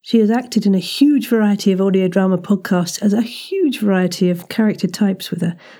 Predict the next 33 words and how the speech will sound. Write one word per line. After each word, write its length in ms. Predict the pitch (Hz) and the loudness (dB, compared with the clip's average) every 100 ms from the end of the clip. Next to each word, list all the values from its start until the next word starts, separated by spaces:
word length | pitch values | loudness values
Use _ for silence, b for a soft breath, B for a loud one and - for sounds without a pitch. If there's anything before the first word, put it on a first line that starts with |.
| B | B
diversity 760 | - 170 190 208 202 185 - 175 | -2 0 2 2 2 -2 0 0
of 120 | 180 | 0
accent 580 | 190 - - 185 185 - | -4 -4 -2 0 -2 -4
and 220 | 202 175 170 | -2 -2 -2
attitude. 640 | - - - - 180 175 _ _ _ B B B B | -10 -8 -8 -4 -6 -6 _ _ _ B B B B
Faves 460 | - - 254 247 214 | -12 0 2 4 2
she's 260 | - 240 226 | 2 2 2
appeared 360 | 220 254 247 | 2 2 4
in 100 | 240 | 4
include 720 | 233 226 220 262 269 254 226 | 2 2 2 2 4 4 4
episode 340 | 220 214 214 202 | 2 2 0 2
four 160 | 214 | 2
oh 60 | 196 | 0
five 300 | - 202 196 | 2 2 2
of 100 | 185 208 | 2 2
Edict 240 | 202 190 | 2 0
Zero, 520 | 196 220 214 190 180 175 B B | 0 2 2 2 0 -4 B B
Girl 180 | - 196 | 2 4
in 160 | 185 175 | 4 0
Space, 560 | - 233 208 - - | 0 0 0 -2 0
Winnebago 480 | 214 196 208 196 196 | 2 4 4 4 2
Warrior, 360 | 202 220 214 190 | 2 2 2 2
Hostile 400 | 214 - 214 202 | 0 2 2 4
Worlds, 280 | 220 214 | 2 2
A 60 | 190 | 2
Scottish 400 | 190 247 240 240 | 2 0 0 0
Podcast, 500 | - 233 240 220 - | 0 2 2 2 2
Ancestry, 600 | 262 240 226 214 233 220 | 0 2 0 0 0 0
and 240 | 247 220 185 | 0 0 2
more. 800 | 196 208 233 233 208 196 185 233 _ B B B B | 2 2 2 0 0 -2 -6 -12 _ B B B B
She's 160 | - 254 | -2 0
a 40 | |
writer 360 | 269 254 240 | 2 0 -2